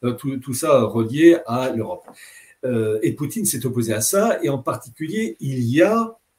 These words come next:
dans certains milieux, euh, cette idée d'un grand Israël allant des rives, euh, du Nil à l'Euphrate.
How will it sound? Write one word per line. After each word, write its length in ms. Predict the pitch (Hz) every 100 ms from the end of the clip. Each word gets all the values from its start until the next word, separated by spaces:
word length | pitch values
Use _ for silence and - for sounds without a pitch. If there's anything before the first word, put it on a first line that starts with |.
| _ _
dans 300 | 120 120 113
certains 640 | - - - - - 143
milieux, 640 | 127 127 131 175 208 226 214 - _ _
euh, 40 | 113
cette 300 | - 117 131
idée 220 | 120 190
d'un 160 | 135 123
grand 260 | 131 135
Israël 580 | 117 - 127 170 190 - -
allant 440 | 117 127 175 185
des 200 | 113 113
rives, 520 | 113 160 139 107 104 104 107
euh, 440 | 101 98 95 95
du 100 | 98 107
Nil 360 | 175 185 170 -
à 100 | 127
l'Euphrate. 580 | 143 - - - -